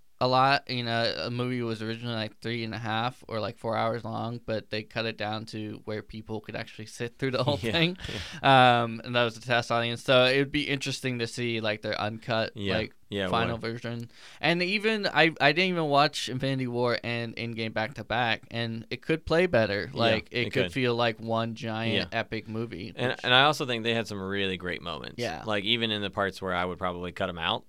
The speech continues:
Speaker 1: Yeah.
Speaker 2: because I'm like, "Oh, that just slows the movie down."
Speaker 1: Yeah.
Speaker 2: Um, like, you know, Iron Man talking to his dad.
Speaker 1: Yeah.
Speaker 2: Great scene.
Speaker 1: Great scene.
Speaker 2: Um, uh,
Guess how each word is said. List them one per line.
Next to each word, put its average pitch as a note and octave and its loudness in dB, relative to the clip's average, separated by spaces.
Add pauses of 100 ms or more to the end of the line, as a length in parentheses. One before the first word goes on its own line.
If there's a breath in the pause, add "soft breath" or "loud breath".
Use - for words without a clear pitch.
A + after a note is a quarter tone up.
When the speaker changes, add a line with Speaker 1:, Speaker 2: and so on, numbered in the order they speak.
Speaker 1:
Yeah. - -10
Speaker 2:
because F2+ -8
I'm F2 -8
like, E2+ -8
"Oh, F#2 -6
that F2 -8
just - -12 (140)
slows E2+ -8
the E2+ -10
movie E2+ -8
down." G2+ -6
Speaker 1:
Yeah. F2+ -8
Speaker 2:
Um, E2+ -12
like, - -8 (880)
you G#2 -8
know, E2+ -8 (160)
Iron F#2+ 0
Man F2+ -8 (320)
talking F#2 -6
to F2+ -8
his D#2+ -10
dad. E2+ -6 (140)
Speaker 1:
Yeah. G#2+ -12 (340)
Speaker 2:
Great E2 -6
scene. C2 -10
Speaker 1:
Great C#2+ -12
scene. - -16 (300)
Speaker 2:
Um, F2+ -6 (600)
uh, F2 -6